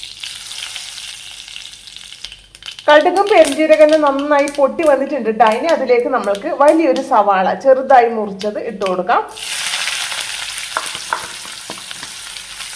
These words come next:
അപ്പൊ ഇനി അതിൻ്റെ കൂടെ ചേർക്കേണ്ടതാണ് നമുക്ക് ഇഞ്ചി വെളുത്തുള്ളിയും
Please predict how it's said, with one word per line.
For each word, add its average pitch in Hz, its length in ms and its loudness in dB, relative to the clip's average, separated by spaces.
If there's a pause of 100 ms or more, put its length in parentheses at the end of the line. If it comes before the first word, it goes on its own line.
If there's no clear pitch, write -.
(540)
അപ്പൊ 302 240 -2
ഇനി 330 180 2
അതിൻ്റെ 285 300 2
കൂടെ 302 240 6
ചേർക്കേണ്ടതാണ് 240 800 2
നമുക്ക് 240 300 -2 (680)
ഇഞ്ചി 262 300 -2 (100)
വെളുത്തുള്ളിയും 226 560 2